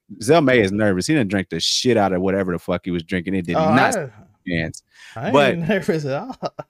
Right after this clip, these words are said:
Speaker 1: but I'm, I'm not, it's hard for me to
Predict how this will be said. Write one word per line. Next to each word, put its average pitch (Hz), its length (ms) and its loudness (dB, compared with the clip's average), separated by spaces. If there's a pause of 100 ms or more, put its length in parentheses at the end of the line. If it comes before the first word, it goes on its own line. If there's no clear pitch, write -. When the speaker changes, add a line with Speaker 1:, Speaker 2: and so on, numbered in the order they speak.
(460)
Speaker 1:
but 127 320 4 (100)
I'm, 208 300 4 (100)
I'm 208 240 4
not, 170 300 4 (540)
it's 208 180 4
hard 180 280 6
for 180 100 0
me 180 160 4
to 180 160 4